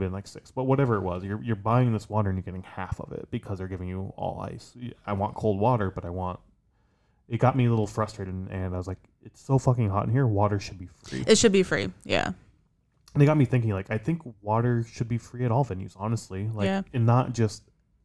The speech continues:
Speaker 1: in a bathroom sink. Like,
Speaker 2: Right. <laughs>
Speaker 1: no,
Speaker 2: Right.
Speaker 1: there should be free water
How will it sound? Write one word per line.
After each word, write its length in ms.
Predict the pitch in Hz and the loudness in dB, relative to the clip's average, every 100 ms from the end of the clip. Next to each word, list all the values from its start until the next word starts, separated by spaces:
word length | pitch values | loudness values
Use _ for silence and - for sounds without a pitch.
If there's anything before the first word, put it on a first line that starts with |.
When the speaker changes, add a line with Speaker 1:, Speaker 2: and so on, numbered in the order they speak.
| _ _ _ _ _ | _ _ _ _ _
Speaker 1:
in 220 | 131 117 | 2 4
a 200 | 110 101 - _ _ _ _ _ _ _ _ | 2 -2 -4 _ _ _ _ _ _ _ _
bathroom 600 | 107 104 104 101 98 92 | -2 -2 -2 -6 -6 -4
sink. 340 | 92 - 95 - - | -8 -10 -10 -12 -10
Like, 160 | 101 - | -10 4
Speaker 2:
Right. 340 | 208 185 185 - 247 | 6 8 6 4 0
<laughs> 140 | - | 2
Speaker 1:
no, 100 | 190 | 2
Speaker 2:
Right. 320 | 190 175 220 - | 4 2 0 -6
Speaker 1:
there 260 | 214 113 104 | -4 -2 -2
should 240 | - 120 | 0 -2
be 100 | 107 | -2
free 260 | 98 113 110 | -6 0 2
water 500 | 101 98 95 95 | 2 2 0 -4